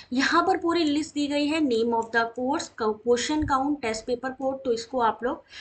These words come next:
अ, एक बारी bulletin को पूरा पढ़ लीजिएगा कि कौन से course के लिए आपको apply करना है, उसका code क्या है, ये आपको ध्यान रखना है।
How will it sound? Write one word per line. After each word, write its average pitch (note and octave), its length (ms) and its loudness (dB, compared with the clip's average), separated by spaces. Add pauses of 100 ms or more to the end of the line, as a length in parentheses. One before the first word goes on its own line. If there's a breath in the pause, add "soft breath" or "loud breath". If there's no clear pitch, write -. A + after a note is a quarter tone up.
(200 loud breath)
अ, B3+ 220 12
एक B3 200 2
बारी C4 260 0
bulletin A3+ 500 2
को C#4 80 -4
पूरा A#3+ 240 -2
पढ़ C4 220 0
लीजिएगा B3+ 460 0
कि E4 160 -4
कौन C4 300 -4
से D#4 140 -6
course C4 360 -4
के C4+ 140 -4
लिए B3+ 100 0
आपको A3+ 240 0
apply G#3+ 300 -2
करना C4 320 -6
है, C4 220 -6
उसका A#3 240 -8
code B3+ 420 -2
क्या C#4 140 -2
है, C4 300 -2
ये G#3+ 80 -6
आपको G3+ 300 -6
ध्यान G#3 260 -4
रखना F3+ 220 -12
है। F#3+ 160 -12